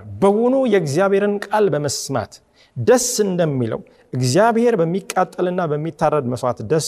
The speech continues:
ይለዋልን? እነሆ መታዘዝ ከመስዋዕት ማዳመጥም የአውራ በግ ስም ከማቅረብ ይበልጣል።" ትልቁ የአምልኮ ደረጃ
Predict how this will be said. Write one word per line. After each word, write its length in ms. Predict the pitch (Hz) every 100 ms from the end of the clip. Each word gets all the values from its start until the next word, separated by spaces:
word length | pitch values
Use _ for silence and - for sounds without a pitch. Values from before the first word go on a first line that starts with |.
| -
ይለዋልን? 480 | 123 117 110 117 214 - _ _
እነሆ 280 | 139 139 143 180
መታዘዝ 540 | 160 160 180 175 220 - - _ _ _
ከመስዋዕት 520 | - 165 175 202 196 - - _ _
ማዳመጥም 880 | 113 120 123 98 147 165 175 - 214 202
የአውራ 420 | 120 - 139 147 143
በግ 240 | 139 135 101 - _ _ -
ስም 280 | - 240 220
ከማቅረብ 560 | - 135 127 131 127 120 _ _ 117
ይበልጣል።" 600 | 98 120 110 101 - - _ _ _ _ _ _ _ _ _ _ _ _ _ _ _ _ _ _ _ _ _ _ _ _ _ _
ትልቁ 400 | - 247 240 226 143 - - - 104
የአምልኮ 640 | - - 185 190 180 180 139 98 - _ _ _ _ _ _ _ _ _ _ _ _ _ _
ደረጃ 400 | 104 135 123